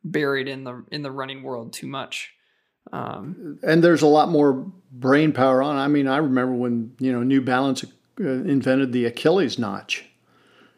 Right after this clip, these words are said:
Speaker 2: And you think, now you guys go, "Oh, well, <laughs> yeah, well, it used to be, you get your pair of shoes, you take your scissors and cut off the damn A-, Achilles thing," because it'd come up and, and, uh, create a blister, right?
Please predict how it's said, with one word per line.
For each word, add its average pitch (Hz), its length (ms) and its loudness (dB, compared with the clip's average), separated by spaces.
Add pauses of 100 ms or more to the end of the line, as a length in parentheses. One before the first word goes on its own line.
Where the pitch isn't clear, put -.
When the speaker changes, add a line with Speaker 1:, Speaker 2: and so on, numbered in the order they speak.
(160)
Speaker 2:
And 139 460 0
you 139 140 2
think, 139 280 -2
now 151 320 2
you 139 200 2
guys 127 280 2
go, 123 120 2
"Oh, 123 440 0 (180)
well, 196 160 -4 (240)
<laughs> - 240 -20
yeah, 214 120 0
well, 131 280 6
it 131 160 2
used 170 240 2
to 127 60 -2
be, 113 120 -2
you 143 160 -2
get 131 200 4
your 127 80 0
pair 127 200 2
of 123 60 0
shoes, 139 260 0
you 117 140 -4 (600)
take 135 180 2
your 147 100 4
scissors 135 440 0
and 120 80 -12
cut 131 180 2
off 135 180 2
the 123 80 0
damn 123 300 0
A-, 110 280 -6
Achilles 170 520 0
thing," 127 220 -2
because 127 300 -2
it'd 123 140 -2
come 127 200 0
up 127 180 -2
and, 117 140 -2 (540)
and, 131 380 2
uh, 131 240 4
create 147 320 6
a 147 40 6
blister, 151 600 2 (100)
right? 123 440 -4